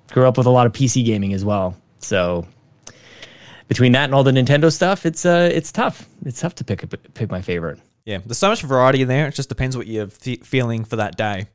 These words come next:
Speaker 2: It can, it can
Speaker 1: Mm-hmm.
Speaker 2: change like that. I know for me, sometimes it's, uh, Smash Brothers.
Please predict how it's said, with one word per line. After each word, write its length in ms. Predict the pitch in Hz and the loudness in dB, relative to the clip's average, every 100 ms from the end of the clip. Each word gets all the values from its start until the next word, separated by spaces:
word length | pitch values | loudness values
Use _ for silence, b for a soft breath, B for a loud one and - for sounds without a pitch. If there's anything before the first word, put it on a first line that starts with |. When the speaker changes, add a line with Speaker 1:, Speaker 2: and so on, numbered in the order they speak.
| _ | _
Speaker 2:
It 80 | - | -16
can, 160 | - 107 - | -10 -10 -10
it 80 | 113 | -10
can 100 | 139 | -4
Speaker 1:
Mm-hmm. 100 | 135 | 0
Speaker 2:
change 280 | 151 120 113 | 2 0 0
like 140 | 101 | -2
that. 180 | 98 104 | -2 -4
I 80 | 107 | -4
know 260 | 123 127 110 B B B | -2 -2 -4 B B B
for 160 | _ 131 | _ -6
me, 180 | 127 127 | -4 -2
sometimes 640 | - 127 127 117 120 104 | -4 -6 -4 -4 -4 -8
it's, 320 | 107 95 - | -10 -10 -8
uh, 220 | 98 87 | -4 -4
Smash 320 | 85 - 139 - | -6 -8 -10 -8
Brothers. 420 | 165 208 - | -10 -10 -16